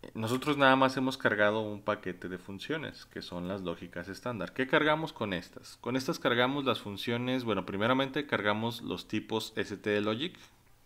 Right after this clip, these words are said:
¿sí? Es decir, cargamos las señales que pueden tener valores eléctricos.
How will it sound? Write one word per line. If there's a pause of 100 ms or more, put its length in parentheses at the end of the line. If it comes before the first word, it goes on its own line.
(160)
¿sí? (760)
Es
decir,
cargamos
las
señales
que
pueden
tener
valores
eléctricos.